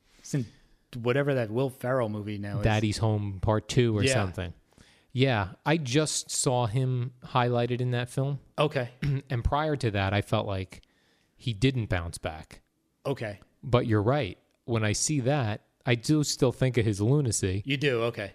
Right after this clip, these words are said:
Speaker 2: But I think of it like, "Huh, finally bounced back from that."
Speaker 1: <laughs>
Speaker 2: He's in a comedy.
Speaker 1: Right. I, it, on top of that,
Speaker 2: Mm-hmm.
Speaker 1: he's in f-, terrific shape.
Speaker 2: He is.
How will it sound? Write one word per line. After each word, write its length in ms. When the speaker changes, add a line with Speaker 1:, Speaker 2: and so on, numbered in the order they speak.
Speaker 2:
But 160
I 100
think 220
of 100
it 80
like, 340
"Huh, 320
finally 420
bounced 380
back 200
from 180
that." 920
Speaker 1:
<laughs> 140
Speaker 2:
He's 180
in 140
a 100
comedy. 540
Speaker 1:
Right. 280
I, 100
it, 300
on 160
top 220
of 80
that, 420
Speaker 2:
Mm-hmm. 220
Speaker 1:
he's 100
in 240
f-, 160
terrific 460
shape. 420
Speaker 2:
He 220
is. 420